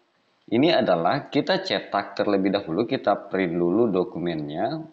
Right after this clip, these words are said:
surat pernyataan dan surat lamaran itu kita print, kemudian kita bubuhi tanda tangan terlebih dahulu, lalu kita scan dalam bentuk P D F. Nah, setelah itu kita unggah file P D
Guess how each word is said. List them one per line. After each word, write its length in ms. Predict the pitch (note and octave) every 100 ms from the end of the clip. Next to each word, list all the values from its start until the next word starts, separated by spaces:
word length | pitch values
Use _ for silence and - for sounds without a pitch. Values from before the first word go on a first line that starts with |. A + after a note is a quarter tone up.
| _
surat 260 | - F2+ -
pernyataan 720 | - F2 E2 - - F2+ F2
dan 180 | E2 E2
surat 240 | F2 E2+
lamaran 380 | F2+ E2 D#2+ G#2
itu 160 | C3 C3
kita 240 | G2 F2+ - -
print, 480 | D#2 G2+ E3+ - _ _ _
kemudian 420 | - G#2 G2 D3+ E3+
kita 240 | C#3+ D3
bubuhi 400 | C3 A2+ A#2 C#3+
tanda 320 | - G#2 F#2 -
tangan 320 | F2 F2 F2+
terlebih 320 | - E2+ E2+
dahulu, 400 | D#2+ D#2 F2 B2
lalu 320 | G#2 G#2+ A#2+
kita 480 | G#2 - C#3+ F#3+ -
scan 480 | - - G#2 A#2 A#2+
dalam 320 | F#2+ G#2 G2+
bentuk 560 | F2+ E2+ D3+ D3+ - - _ _ _ _
P 160 | - G2+
D 320 | F#2 F2 D#2+
F. 80 | - - _ _ _ _ F#2+
Nah, 240 | G2+ - - - _ _ _
setelah 400 | - - D3+ C#3+
itu 480 | F3 - G2+ B2+ -
kita 480 | D3+ D#3 G3 -
unggah 560 | A#2 A2+ G#2+ E3 F3+ E3
file 480 | - G#2+ B2 D#3 D3+
P 160 | G#2+
D 80 | D#2